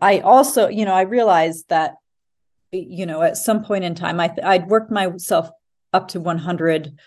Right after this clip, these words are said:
doors that I was managing. And at one hundred doors, you can outsource a lot of the help,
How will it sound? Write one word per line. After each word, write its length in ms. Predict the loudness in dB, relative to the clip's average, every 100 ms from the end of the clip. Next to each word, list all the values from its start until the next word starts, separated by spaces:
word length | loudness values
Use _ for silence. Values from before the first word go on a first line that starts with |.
| _ _
doors 360 | -2 -2 -2 -4
that 120 | -2
I 80 | 0
was 240 | -2 -6
managing. 680 | -6 -6 -6 -8 -10 -10 -14 -18 _ _ _ _
And 680 | 0 2 2 0 -4 -8 -16 _ _ _ _ _
at 160 | 0 2
one 140 | -2
hundred 420 | 0 0 2 0
doors, 640 | 0 2 4 2 0 -6 -14 -20 _ _ _ _ _
you 320 | -8 -2 -2 -2
can 360 | -4 -6 -4
outsource 560 | -2 -2 -2 -2 -2 -2
a 60 |
lot 280 | -2 0 2
of 140 | 0 -2
the 80 |
help, 400 | -6 -2 0 -2